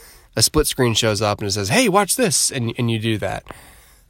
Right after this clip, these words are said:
Um, but for the pre-Netflix generation and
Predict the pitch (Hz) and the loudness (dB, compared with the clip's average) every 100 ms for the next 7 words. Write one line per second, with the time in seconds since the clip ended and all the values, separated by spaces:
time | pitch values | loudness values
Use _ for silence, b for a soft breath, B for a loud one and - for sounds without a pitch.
0 | - 98 95 92 95 - 127 139 139 - | -4 -2 -2 -2 -6 -8 2 4 4 0
1 | 156 151 139 135 131 127 127 131 127 - | 2 4 6 4 4 4 2 2 0 2
2 | 214 180 175 - 151 - 143 123 131 123 | 2 4 2 2 -2 2 2 4 2 2
3 | 120 110 117 113 107 104 | 0 0 0 0 0 -2